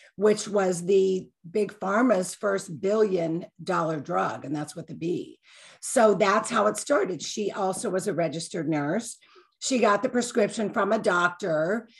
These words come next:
You know, she's got this Italian husband who was not all that helpful, four kids, and, "Yeah, I need something to," so that's how her addiction started, but it took her hard and fast. So it was the pills and the, you know,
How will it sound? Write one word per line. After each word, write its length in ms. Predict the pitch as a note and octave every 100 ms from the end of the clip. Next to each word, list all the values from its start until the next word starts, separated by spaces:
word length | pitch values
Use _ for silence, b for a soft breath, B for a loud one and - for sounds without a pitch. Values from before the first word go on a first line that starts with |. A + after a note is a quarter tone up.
| b -
You 140 | C4+
know, 180 | G3 G#3
she's 240 | - G#3+
got 220 | - G3+
this 180 | G3+ F3+
Italian 540 | G3 - D3 F3+ A3+ A#3
husband 480 | A3 G#3 A3 A#3
who 80 | B3+
was 180 | F#3 E3
not 320 | D#3 E3+ A3
all 120 | B3
that 200 | B3 C4
helpful, 800 | B3+ A3+ G#3 - G#3 F#3+ G3 G#3+ _
four 220 | G3 B3+
kids, 440 | - B3 C#4 G3+
and, 260 | G#3+ G3 G3+ -
"Yeah, 60 | A#4+ C#5 C5
I 60 |
need 260 | G#3+ A#3+ B3+
something 560 | - G#3 F#3 G3+ G3 G3
to," 320 | F#3+ F#3+ - B B B B B
so 180 | - D#4
that's 320 | D#4+ D#4+ -
how 220 | D#4 C#4
her 180 | A#3 C4+
addiction 420 | A#3+ A#3 - A3
started, 580 | G3+ - G3+ G3 F#3+ F3
but 180 | G3+ G3
it 180 | B3+ -
took 280 | A#3 A#3+ G#3
her 180 | F3+
hard 280 | D#3+ F#3+ E3+
and 180 | C#3+ C3+
fast. 400 | A#3 A3 - -
So 180 | A3 F#3+
it 100 | F#3+
was 160 | G3
the 100 | -
pills 580 | F3+ - B3 A#3 A3+ G#3
and 240 | G#3 E3+ D#3 B B B -
the, 360 | G3 F3+ E3+ - - _ _
you 160 | A#3 A3+
know, 400 | F3+ D#3+ D#3+